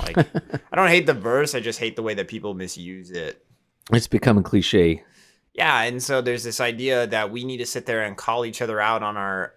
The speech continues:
Speaker 1: on our issues and on our differences and that kind of stuff. That's from, and where that is coming from is from very, very close, intimate relationships.
Speaker 2: Yes.
Speaker 1: That is not coming from,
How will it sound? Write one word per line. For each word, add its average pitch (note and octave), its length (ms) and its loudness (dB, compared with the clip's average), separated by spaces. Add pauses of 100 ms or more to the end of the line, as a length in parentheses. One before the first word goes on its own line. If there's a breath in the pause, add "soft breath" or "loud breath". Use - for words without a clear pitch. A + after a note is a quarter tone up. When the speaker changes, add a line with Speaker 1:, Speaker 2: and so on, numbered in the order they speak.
(160)
Speaker 1:
on A2+ 140 -4
our G2+ 200 0
issues A2 540 -4
and G#2+ 140 -8
on G#2 140 -4
our G2 120 -4
differences G2 800 -10
and G2+ 100 -12
that G2 140 -6
kind G#2 120 -10
of G2 80 -12
stuff. F#2 240 -6
That's D3+ 420 2
from, B2+ 600 -2 (320 soft breath)
and C3 180 -2
where D#3 180 6
that D3+ 220 4
is A3+ 140 2
coming A#3 320 -4
from A#3 280 2
is D3 200 -2
from B2+ 280 2
very, E3 540 4
very D3+ 340 4
close, C3+ 800 0 (420 soft breath)
intimate D#3 540 2
relationships. A2 920 -2
Speaker 2:
Yes. F2+ 480 4 (600)
Speaker 1:
That F3 140 4
is D#3 140 4
not D#3 360 4
coming D3 380 -2
from, A#2+ 340 -2